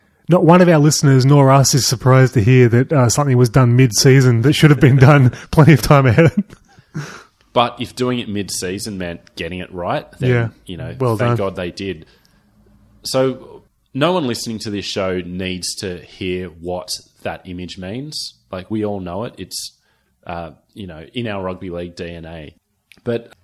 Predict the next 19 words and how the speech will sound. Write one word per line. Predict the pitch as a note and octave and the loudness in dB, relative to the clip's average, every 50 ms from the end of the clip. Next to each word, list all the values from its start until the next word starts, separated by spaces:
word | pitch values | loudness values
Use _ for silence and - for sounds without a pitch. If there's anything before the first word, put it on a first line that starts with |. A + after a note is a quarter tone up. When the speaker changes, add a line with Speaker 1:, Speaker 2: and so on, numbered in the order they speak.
| _ _ | _ _
Speaker 2:
your, | - B2+ D3+ E3 F3 E3 C#3+ A#2 A#2 | -8 -2 0 0 2 0 0 -2 -4
your | C3+ C3+ C3+ C3+ A#2 | -4 -2 0 2 0
old | A2 G2+ G2 | 0 0 -2
rugby | G2+ G2 F#2 G2+ G2 | -4 -6 -6 -6 -6
league | F#2+ F#2 F2+ F2 | -6 -6 -6 -6
week | F#2+ F2+ F2+ - _ | -6 -8 -8 -8 _
pen | - F#2 F#2 F#2+ | -14 -14 -14 -12
pal, | F#2+ G#2+ F#2+ E2+ F2+ | -10 -8 -8 -8 -8
Norm | F2+ F#2 F2 F2 F2 | -8 -10 -10 -10 -10
Tasker, | - - F#2 F2+ - - - F2+ E2+ E2+ - D#3+ B2 - F3+ - - F3+ - - | -10 -10 -8 -8 -10 -10 -10 -8 -8 0 0 0 2 2 0 0 0 -4 -4 -2
Speaker 1:
<laughs> | G3 C3 | -4 -2
Speaker 2:
wr-, | A2 A2+ F#3 | -2 -2 0
wrote | C3 A2+ A2+ G#2+ | 0 0 0 -2
a | G#2 | -2
great | - A2 G2+ A2 G#2+ - | -4 -4 -4 -4 -4 -6
book | G#2 G2+ - | -8 -8 -8
called | D3 G#2 F#2+ F2+ | -8 -8 -8 -8
The | F#2 F#2 | -8 -8
Gladiators, | - F#2+ F#2 F#2+ G#2 F#2+ F2 E2+ E2 E2 D#2+ D#2+ D#2 - - - - | -8 -8 -6 -6 -6 -6 -6 -6 -6 -8 -10 -10 -10 -12 -12 -12 -14